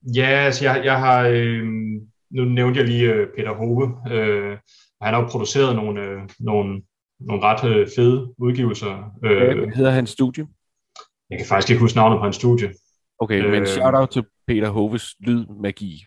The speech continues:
Speaker 2: Fingers.
Speaker 1: Yes, lige præcis. Altså, han, han har produceret, øh, Katlas, øh, øh, de, de udgav sådan en, en ti tommers E P i to tusind og nitten, den har han produceret. Og så har han produceret, øh, øh,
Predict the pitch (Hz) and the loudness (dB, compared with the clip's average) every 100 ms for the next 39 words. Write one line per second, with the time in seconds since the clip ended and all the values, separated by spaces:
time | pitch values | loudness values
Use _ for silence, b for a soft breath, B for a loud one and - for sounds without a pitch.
0 | - 98 85 85 - - _ - 120 117 | -12 -10 -8 -10 -14 -20 _ 0 4 6
1 | 120 - - - 120 120 120 117 101 - | 4 0 -4 2 2 2 2 0 0 -4
2 | 113 113 120 120 120 120 120 120 127 120 | -2 0 2 2 0 -2 -2 -2 -2 0
3 | 156 147 127 113 107 104 - 135 139 139 | 2 4 4 2 0 -2 -4 -6 -2 -4
4 | 117 - - 113 107 104 - - 110 107 | -4 -8 -8 -2 0 0 -2 -10 -4 -2
5 | 101 107 110 - 123 120 123 120 117 127 | -2 -6 -10 -6 -4 2 4 4 2 2
6 | 110 101 - 110 101 - 127 120 123 107 | -2 -2 -6 -6 -6 -2 0 2 2 0
7 | 98 90 - 110 - 110 104 120 117 101 | -2 -6 -6 -4 -4 -6 -4 -4 -2 -2
8 | 107 120 127 123 123 110 101 101 120 113 | 0 0 0 0 0 -2 -6 -4 0 0
9 | 107 - b b b b b b - 107 | -2 -10 b b b b b b -10 0
10 | 120 117 107 117 110 - 131 127 120 110 | 2 4 2 0 -2 0 2 4 4 4
11 | 107 104 107 113 101 117 180 _ _ _ | 2 2 -2 -4 -8 -10 -18 _ _ _
12 | _ - 120 117 107 - | _ -12 -8 -8 -8 -12